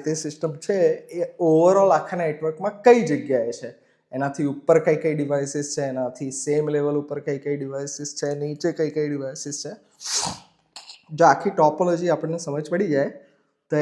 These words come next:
એની અંદર ઘૂસવું અને એની ઉપર અટેક કરવો આપણે ઇઝી થઈ જાય. To understand relationship between devices and potential attack path, કે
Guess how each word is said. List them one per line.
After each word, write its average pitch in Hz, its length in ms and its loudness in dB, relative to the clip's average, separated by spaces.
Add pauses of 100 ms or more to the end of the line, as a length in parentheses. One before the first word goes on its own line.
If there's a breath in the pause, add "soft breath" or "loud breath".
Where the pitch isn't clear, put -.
એની 160 200 0
અંદર 165 240 -2
ઘૂસવું 160 400 -4 (200)
અને 156 180 -2
એની 151 140 -2
ઉપર 156 180 -2
અટેક 135 320 -4
કરવો 143 180 -2
આપણે 143 240 -6 (100)
ઇઝી 220 300 -2
થઈ 151 180 0
જાય. 135 160 -4 (840 soft breath)
To 156 120 0
understand 156 520 -2 (100)
relationship 156 760 2
between 170 320 0 (140)
devices 135 600 0 (300)
and 185 100 0 (160)
potential 156 640 -2 (300)
attack 147 280 2 (140)
path, 113 240 2 (160)
કે 156 100 -4